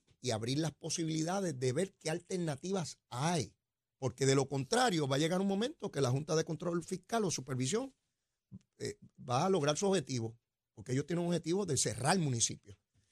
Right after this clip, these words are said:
Y los van a acabar cerrando porque cua-, cuando se acabe el dinero que no haya ni para pagarle el sueldo al alcalde, hay que ponerle un candado a la puerta.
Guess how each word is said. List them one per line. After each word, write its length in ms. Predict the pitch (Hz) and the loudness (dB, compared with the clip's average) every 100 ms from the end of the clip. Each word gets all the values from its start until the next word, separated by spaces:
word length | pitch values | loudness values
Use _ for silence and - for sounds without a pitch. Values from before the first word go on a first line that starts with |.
| _ | _
Y 100 | 156 | 2
los 100 | 139 | 4
van 120 | 127 | 4
a 40 | 147 | 4
acabar 260 | 170 175 | 4 2
cerrando 480 | 170 208 247 330 294 | 4 4 4 2 0
porque 240 | 175 156 - | -2 -4 -2
cua-, 220 | - - | -2 -2
cuando 300 | 139 131 127 | 0 2 4
se 100 | - | 2
acabe 320 | 127 180 262 | 4 4 4
el 80 | 277 | 4
dinero 380 | 269 269 269 240 | 4 4 4 4
que 100 | 214 | 2
no 80 | 240 | 2
haya 140 | 247 | 2
ni 100 | 240 | 2
para 220 | 208 185 | 2 2
pagarle 300 | 185 180 220 | 2 4 4
el 40 | 226 | 4
sueldo 260 | 240 233 | 2 2
al 60 | 240 | 2
alcalde, 340 | 240 - 262 | 0 0 2
hay 60 | 196 | 2
que 80 | 208 | 2
ponerle 280 | 214 226 240 | 0 0 0
un 80 | |
candado 300 | - 226 240 | 0 0 2
a 20 | 226 | 2
la 100 | 202 | 2
puerta. 400 | 294 - - | 0 -2 -16